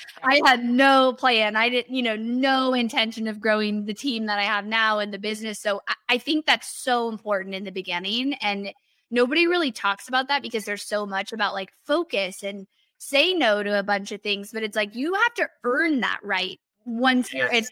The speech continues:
Speaker 1: expert at something already and you can specialize in that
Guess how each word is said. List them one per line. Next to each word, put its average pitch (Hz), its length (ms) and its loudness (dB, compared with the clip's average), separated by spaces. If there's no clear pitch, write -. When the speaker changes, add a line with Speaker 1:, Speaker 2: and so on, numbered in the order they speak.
Speaker 1:
expert 208 640 -6
at 202 180 -2
something 196 500 -6
already 208 680 -4
and 247 120 0
you 247 100 0
can 226 200 -2
specialize 220 760 0
in 214 120 -6
that 185 180 0